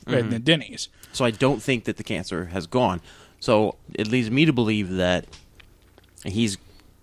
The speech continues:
Speaker 1: gonna kill
Speaker 2: Gonna
Speaker 1: somebody
Speaker 2: kill somebody.
Speaker 1: close, close
Speaker 2: Yeah,
Speaker 1: to
Speaker 2: well,
Speaker 1: him.
Speaker 2: my question is, um, yeah,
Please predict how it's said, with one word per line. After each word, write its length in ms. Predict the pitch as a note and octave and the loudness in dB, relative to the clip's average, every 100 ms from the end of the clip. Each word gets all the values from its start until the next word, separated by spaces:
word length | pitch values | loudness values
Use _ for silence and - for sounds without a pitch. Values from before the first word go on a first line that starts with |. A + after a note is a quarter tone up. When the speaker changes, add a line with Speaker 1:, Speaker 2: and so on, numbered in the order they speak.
| - - | -14 -2
Speaker 1:
gonna 160 | B2 | -2
kill 160 | - C3+ | 2 2
Speaker 2:
Gonna 60 | - | 4
Speaker 1:
somebody 120 | A2+ | 4
Speaker 2:
kill 60 | C#3 | 4
somebody. 220 | C3 B2 | 4 2
Speaker 1:
close, 180 | - - | 0 -4
close 160 | B2+ A#2+ | 2 4
Speaker 2:
Yeah, 80 | |
Speaker 1:
to 40 | C#3+ | 4
Speaker 2:
well, 60 | C#3 | 4
Speaker 1:
him. 60 | |
Speaker 2:
my 140 | E3 A#3+ | 2 4
question 560 | F3+ C#3+ - C#3+ C#3 - | 4 2 2 0 0 4
is, 560 | C#3+ C3+ B2+ A#2 - - | 6 6 4 2 0 0
um, 420 | C#3+ B2+ B2 A#2+ _ | 0 2 2 0 _
yeah, 240 | F3+ E3 | 4 4